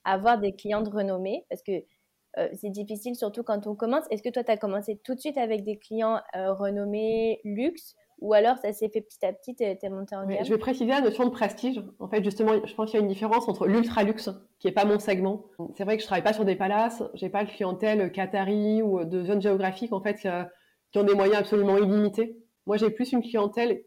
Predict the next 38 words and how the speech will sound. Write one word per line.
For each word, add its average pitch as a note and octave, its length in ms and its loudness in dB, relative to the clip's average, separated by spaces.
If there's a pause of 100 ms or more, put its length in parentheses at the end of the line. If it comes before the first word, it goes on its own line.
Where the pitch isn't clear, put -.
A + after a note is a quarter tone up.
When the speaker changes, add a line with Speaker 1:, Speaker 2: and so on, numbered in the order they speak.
(140)
Speaker 2:
qui G3+ 160 0
a G#3+ 80 6
des G#3 140 4
biens G#3+ 180 4
de A3+ 60 2
prestige A#3 640 -2
et F#3 100 -4
qui - 140 -4
est G#3+ 40 4
une G#3 60 2
clientèle G#3+ 260 0
très G#3+ 160 0
éduquée, G#3 520 2 (500)
euh, F3+ 200 -2
au F3+ 80 0
sens, G#3+ 340 2
euh, F3 300 4 (440)
euh, F3+ 160 -8 (400)
intéressée G3 520 2
par G3 200 2
l'art, G3 160 2
par F#3 100 -2
l'architecture, G3+ 680 0 (500)
qui G3 100 -4
souhaitent G#3+ 280 2
des G3 120 4
lieux G3 320 4
intéressants G3 720 0
et, F3 300 -2
et F#3+ 60 2
différents G3 480 2
dans G#3 100 4
lesquels F#3+ 240 2
ils G3 80 2
vont G3 140 4
vivre G#3 240 2
et G3 80 6
recevoir. G3+ 580 2